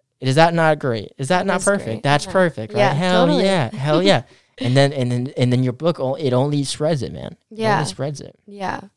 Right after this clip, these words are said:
Speaker 2: I think, like, did I just cut you off?
Speaker 1: No, not at all.
Speaker 2: Okay,
Speaker 1: I'm
Speaker 2: okay.
Speaker 1: pretty sure I cut you off, like,
Speaker 2: No,
Speaker 1: three minutes
Speaker 2: no,
Speaker 1: ago.
Speaker 2: no, no, you didn't. I, like, I, I think that that's, like, I don't know. I get scared a lot of, um,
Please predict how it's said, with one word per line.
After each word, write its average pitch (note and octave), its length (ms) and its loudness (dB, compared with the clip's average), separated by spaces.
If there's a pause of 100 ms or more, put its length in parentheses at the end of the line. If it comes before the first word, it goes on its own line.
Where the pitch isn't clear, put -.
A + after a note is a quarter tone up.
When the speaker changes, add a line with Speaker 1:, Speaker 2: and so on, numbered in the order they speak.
(120)
Speaker 2:
I G#3 100 -6
think, C#4+ 260 -6
like, C#4+ 300 -6 (400)
did G3 140 -16
I G3+ 80 0
just G3+ 180 -8
cut F#3+ 100 -6
you F#3+ 80 -4
off? F3+ 300 -4
Speaker 1:
No, F3+ 220 0
not C3+ 240 0
at D3 60 4
all. B2 120 4
Speaker 2:
Okay, G#3 220 2
Speaker 1:
I'm G3+ 100 6
Speaker 2:
okay. - 20 -4
Speaker 1:
pretty C#4 160 2
sure A#3 140 4
I F3+ 140 8
cut F#3 180 4
you D#3 120 4
off, D3+ 260 8
like, C3+ 140 2
Speaker 2:
No, F4 240 10
Speaker 1:
three B4+ 100 8
minutes G#4 180 8
Speaker 2:
no, A4 60 8
Speaker 1:
ago. A4 100 8
Speaker 2:
no, G4+ 60 8
no, G#4+ 100 8
you E4 160 4
didn't. E4 340 2 (380)
I, C#4 300 4
like, C4 400 -4 (540)
I, A#3 220 -4
I A#3+ 100 -2
think C#4+ 260 -4
that B3+ 100 -8
that's, A3 300 -4
like, G3 340 -10 (760)
I A3 120 -8
don't A#3 100 -2
know. G3+ 240 -4
I G#3 160 -2
get G#3+ 220 -6
scared G3+ 720 -8 (340)
a G#3 80 -8
lot G3 440 -4 (100)
of, G3 400 -8 (340)
um, G#3+ 540 -10